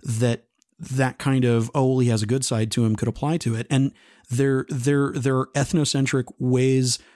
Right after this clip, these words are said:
that people have framed these characters as, "Oh, they rep-," and, and it's specific to the, to the Martin and Malcolm comparison, that when you look at it, regardless of how much of the continuity you pay attention to, it's incredibly troubling.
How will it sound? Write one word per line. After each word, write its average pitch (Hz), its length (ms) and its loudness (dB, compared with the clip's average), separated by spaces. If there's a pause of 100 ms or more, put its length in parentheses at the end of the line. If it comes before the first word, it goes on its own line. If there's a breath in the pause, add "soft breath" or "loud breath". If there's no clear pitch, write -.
(220 soft breath)
that 120 480 -2
people 156 320 0
have 113 420 0 (220)
framed 147 480 0
these 143 240 0
characters - 720 -2 (400 soft breath)
as, 117 320 2 (100)
"Oh, 143 240 0
they 123 140 2
rep-," 127 220 0 (180)
and, 135 260 2
and 131 140 -2
it's 127 160 0
specific 165 460 0
to 147 100 0
the, 127 220 2
to - 120 -2
the 117 140 2
Martin 131 240 0
and 120 100 4
Malcolm 113 320 0
comparison, 104 600 0 (360 loud breath)
that 120 460 0 (220)
when 143 240 2
you 135 120 2
look 123 320 2
at 123 220 2
it, 117 240 0 (300)
regardless 127 400 2
of 131 80 0
how 123 120 0
much 131 140 0
of - 40 -2
the 120 60 -2
continuity 123 440 2
you 107 100 2
pay 107 160 0
attention 101 420 -2
to, 107 300 0 (420 soft breath)
it's 156 120 -2
incredibly 156 460 0
troubling. - 440 -8